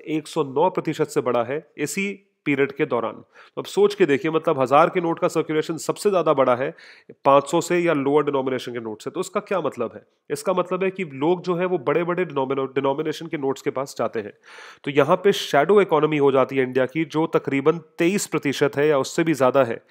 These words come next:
जीडीपी की मात्रा की, जो कि इकोनॉमी को करोड़ करती है और इन्फ्लेशन को बढ़ाती है। क्योंकि अगर आपके पास ब्लैक मनी है तो आप जो चाहे डिमांड कर सकते हैं, चाहे वो पेट्रोल हो, चाहे वो सब्जी हो, चाहे वो कपड़े हो।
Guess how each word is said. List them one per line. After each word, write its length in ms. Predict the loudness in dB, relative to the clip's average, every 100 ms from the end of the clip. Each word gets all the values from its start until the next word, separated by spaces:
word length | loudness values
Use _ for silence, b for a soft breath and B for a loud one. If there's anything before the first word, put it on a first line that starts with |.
| B B
जीडीपी 440 | -2 0 0 -2 -2
की 120 | -2
मात्रा 320 | 0 0 0
की, 180 | -2 -10 -14 _ b b
जो 140 | -2
कि 180 | 0 0
इकोनॉमी 560 | -2 -4 0 0 0 0
को 120 | -2
करोड़ 340 | 0 0 0
करती 320 | 0 -2 -2 -4
है 160 | -4
और 200 | -4 -4
इन्फ्लेशन 420 | -4 -4 -6 -6
को 260 | -6 -6 -6 -4
बढ़ाती 380 | -4 -4 -8 -10
है। 100 | -12 _ B B B
क्योंकि 200 | -2 2
अगर 200 | 2 4
आपके 240 | 4 4
पास 220 | 4 4 6
ब्लैक 200 | 2 2
मनी 180 | -2 -2
है 140 | 0 2
तो 120 | 2
आप 180 | 0 0
जो 180 | 0 0
चाहे 320 | 0 0 0
डिमांड 320 | 0 -2 -2
कर 100 | -4
सकते 300 | -6 -8 -6
हैं, 140 | -2 -2
चाहे 200 | 0 -2
वो 120 | -2
पेट्रोल 440 | -4 -2 0 0
हो, 140 | 0 -4
चाहे 200 | -4 -6
वो 100 | -6
सब्जी 360 | -8 -6 -6
हो, 160 | -4 -2
चाहे 180 | -2 -4
वो 80 |
कपड़े 360 | -6 -4 -2 0
हो। 200 | -2